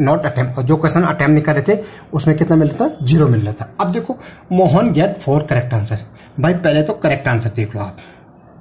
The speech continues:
Correct answer कितने? मोहन get correct, get four correct, ठीक है,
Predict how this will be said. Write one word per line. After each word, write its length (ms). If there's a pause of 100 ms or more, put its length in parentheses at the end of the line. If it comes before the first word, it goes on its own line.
(840)
Correct 260
answer 260
कितने? 380 (500)
मोहन 580 (280)
get 340
correct, 340 (840)
get 240
four 220 (140)
correct, 380 (920)
ठीक 120
है, 180